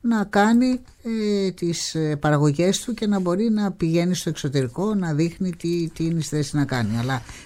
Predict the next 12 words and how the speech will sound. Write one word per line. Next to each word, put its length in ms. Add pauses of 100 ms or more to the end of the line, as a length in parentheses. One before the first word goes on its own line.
πιστεύω, 440
λοιπόν, 380
ότι 380 (340)
υπάρχουν 760
άνθρωποι 760 (120)
με 100
σκέψη, 520
υπάρχουν, 440
ε, 340 (200)
γερά, 400 (580)
ε, 40
ταλέντα 640